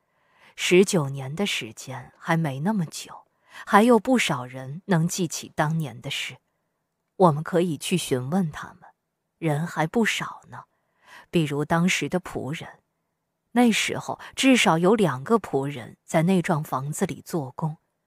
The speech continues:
还有一个保姆，很可能还有花匠。找到这些人，跟他们聊一聊，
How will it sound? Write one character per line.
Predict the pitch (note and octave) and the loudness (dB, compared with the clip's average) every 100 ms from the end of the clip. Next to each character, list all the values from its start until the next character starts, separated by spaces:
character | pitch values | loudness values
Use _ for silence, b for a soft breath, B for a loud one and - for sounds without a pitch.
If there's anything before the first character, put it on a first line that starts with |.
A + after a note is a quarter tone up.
| _ _ _ _ | _ _ _ _
还 | - F3 | 0 4
有 | F3 D3 | 4 2
一 | D3 | -2
个 | D3+ F3+ | 0 0
保 | - C3+ C3 F3 | 2 -2 -2 -6
姆， | D#3+ - _ _ _ _ _ - | -8 -10 _ _ _ _ _ -2
很 | E3+ D#3+ | 0 0
可 | F#3+ E3+ B2+ | -2 -4 -4
能 | B2+ C3 C3+ | -8 -14 -16
还 | - D#3+ | -8 -6
有 | D#3 A#2 | -4 -4
花 | - D#3+ E3+ | -2 -2 -2
匠。 | - F#3 _ _ _ _ _ _ _ _ _ _ - | -4 -6 _ _ _ _ _ _ _ _ _ _ 4
找 | F#3 D#3+ | 6 8
到 | F3 F3 | 8 6
这 | G#3 F3+ | 4 2
些 | - D3 | 0 -6
人， | C#3 - - - _ _ | -8 -12 -20 -20 _ _
跟 | G#3 G#3+ | -4 -2
他 | B3 | 0
们 | B3+ | 0
聊 | E3 B2+ C3+ | -2 -4 -8
一 | G3 | -10
聊， | - - - | -12 -14 -16